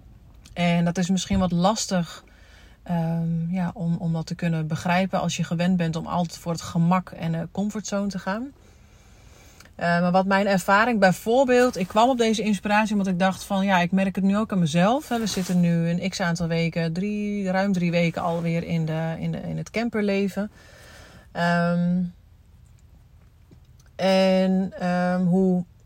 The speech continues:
comfortabel, eh, dat ding ook is. Want hij is groot. Ik bedoel, we hebben allemaal onze eigen plek. Eh, alle, van alle gemakken voorzien.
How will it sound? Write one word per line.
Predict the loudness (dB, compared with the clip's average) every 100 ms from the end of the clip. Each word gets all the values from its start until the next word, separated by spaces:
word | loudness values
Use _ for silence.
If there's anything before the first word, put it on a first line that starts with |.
| -2
comfortabel, | 2 2 2 -2 4 6 8 6 4 2 0 -8 -20 -20 -20 -20 -8
eh, | -4 -2 -4 -4
dat | -4 0
ding | 2 2
ook | -2
is. | -2 -4 -2
Want | -4 -2
hij | -2
is | -4
groot. | -2 4 6 6 2 -2
Ik |
bedoel, | -4 -2
we |
hebben | -2 -2
allemaal | 0 0
onze | 0 -2
eigen | -2 -2 -2 0
plek. | 0 0 -2
Eh, | -8 -2 -2 -2 -2
alle, | -4 -2 -4
van | -4 -4
alle | -2 -2
gemakken | 2 0 0 -2
voorzien. | 0 0 0 0